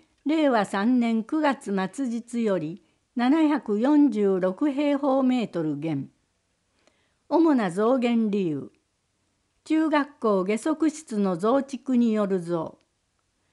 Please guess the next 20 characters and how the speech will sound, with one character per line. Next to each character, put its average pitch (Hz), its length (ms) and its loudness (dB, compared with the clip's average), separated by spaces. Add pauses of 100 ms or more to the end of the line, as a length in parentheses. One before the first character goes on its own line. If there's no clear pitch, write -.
(280)
普 269 160 0
通 320 320 0
財 311 240 2
産 190 380 -2
の 180 120 -2
処 208 220 -2
分、 165 320 -4 (260)
売 196 120 0
り 226 180 0
払 170 380 -4
い - 40 -20 (220)
に 269 160 4
よ 254 120 2
る 220 200 -2
減。 165 320 -2 (1600)
一 277 360 -2
時 311 160 0
借 254 400 0
入 214 160 0
金。 196 400 -6